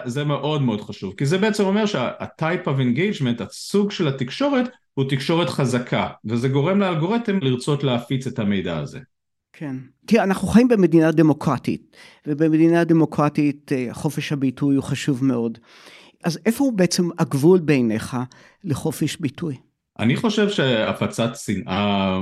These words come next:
Speaker 1: ודיסאינפורמציה הוא הגבול של חופש, חופש הביטוי.
Speaker 2: כן.
Speaker 1: אני חושב שאנחנו הולכים לראות לא רק במלחמה הזאת, אלא בשנה הבאה גם בבחירות בארצות הברית ובאנגליה, מלחמה גדולה על,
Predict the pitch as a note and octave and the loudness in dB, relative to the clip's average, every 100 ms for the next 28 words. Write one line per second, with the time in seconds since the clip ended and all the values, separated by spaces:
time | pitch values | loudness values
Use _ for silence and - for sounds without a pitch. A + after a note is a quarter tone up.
0 | F#2 F2+ E2 D#2+ G#2 A2+ A#2+ F2+ F2 C3 | -2 -2 0 0 0 0 -2 0 0 -2
1 | - G3+ G3 F#2+ F#2 F#2 F#2+ G2+ G2+ F#2+ | 0 0 2 0 -2 -2 -2 -2 -2 -6
2 | E2 - D#2+ - - - D#2 - D#2 C#2+ | -8 -10 -12 -14 -12 -10 -8 -6 -6 -6
3 | - - - _ _ _ - - - - | -8 -10 -12 _ _ _ -20 -18 -14 -14
4 | B2+ G#2 G#2 - G2+ - B2+ C3+ A#2+ A2+ | -6 -2 0 0 -2 0 0 0 0 0
5 | G#2+ - B2+ A#2+ G2+ - A2+ B2 - G2+ | -2 0 0 2 0 -2 -4 -4 -6 -2
6 | G#2+ C3+ C#3 C3 A2+ G#2 A2 G2+ G2 F#2+ | 0 0 0 0 -2 -2 -2 0 0 -2
7 | G2 G#2 D#3+ B2+ F2+ - - F2+ G2 G2 | -4 -4 -2 -2 -2 -6 -6 -2 0 0
8 | F2+ F#2+ G2 F#2+ F#2 F#2+ - - F#2 G2+ | -2 -2 -2 -2 -2 -4 -4 -6 -2 0
9 | G#2 F2 - - D#2 F2 C3 - F2 D2 | 0 -2 -4 -4 -2 0 -2 -2 -4 -2
10 | C2+ F2+ A2+ D3 E3 F#3 - - - _ | -2 0 2 2 0 -2 -6 -20 -20 _
11 | _ - A2+ - A2 C3 D3 B2 B2+ A#2+ | _ -2 -2 0 2 2 2 2 2 2